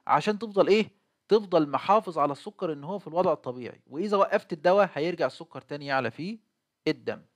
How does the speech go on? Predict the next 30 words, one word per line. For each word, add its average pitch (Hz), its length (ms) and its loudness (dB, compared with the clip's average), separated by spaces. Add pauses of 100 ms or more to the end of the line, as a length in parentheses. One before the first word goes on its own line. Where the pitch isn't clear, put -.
(260)
تمام. 127 200 -8 (1300)
إحنا 240 180 2
بقى 285 140 10
ما 294 60 6
بنتكلمش 214 540 0
عن 160 100 2
الهايبرجلايسيميا 147 800 -2
ده، 110 120 -4
لأن 160 220 -4
الهايبرجلايسيميا 151 840 -4
أو 117 60 -4
الدايابيتس 120 500 -12
ميليتس 196 540 -6 (360)
ده 190 160 6
اللي 240 140 6
هنشرحه 202 640 0
في 196 380 -12
الورق 180 260 4
اللي 147 120 -4
قدامنا 139 320 -10
ده، 107 140 -12
بس 127 200 -10
إحنا 233 160 -2
عاوزين 190 220 -2
نعرف 226 300 2
على 151 40 -2
السريع 190 300 -6
كده 208 220 -2
الهايبو 156 500 2
بقى. - 260 -4